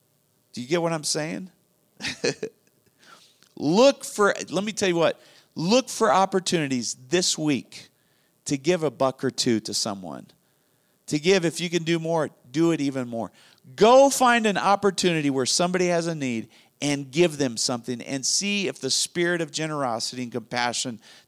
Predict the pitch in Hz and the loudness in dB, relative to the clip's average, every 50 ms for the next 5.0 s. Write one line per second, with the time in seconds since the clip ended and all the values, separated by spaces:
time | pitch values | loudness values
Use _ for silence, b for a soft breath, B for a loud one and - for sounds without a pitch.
0 | B - 156 156 147 139 113 78 107 113 120 107 - - - - - 110 120 117 | B 0 0 0 2 0 -6 -8 -6 -6 -4 -4 -6 -6 -6 -4 -4 -4 -4 -6
1 | - 131 131 131 123 117 117 110 101 - 90 82 - - _ _ _ _ _ _ | -4 -4 -2 0 0 0 0 -2 -4 -8 -12 -16 -16 -18 _ _ _ _ _ _
2 | _ _ _ _ _ _ 85 120 139 143 135 139 131 139 135 131 123 113 - - | _ _ _ _ _ _ -8 -4 -2 -2 0 0 0 0 0 0 0 -2 -2 -2
3 | 139 135 117 107 87 113 120 123 127 120 - 127 123 117 120 110 117 120 113 110 | -2 -2 -4 -4 -4 -4 -2 -2 0 -2 -2 -4 -6 -8 -8 -6 -4 -2 -2 -2
4 | 107 107 - 123 123 117 117 113 113 110 113 123 127 117 113 107 101 98 - | -2 -4 -6 -6 -6 -4 -4 -6 -6 -6 -4 -2 -2 -2 -2 -2 -4 -6 -10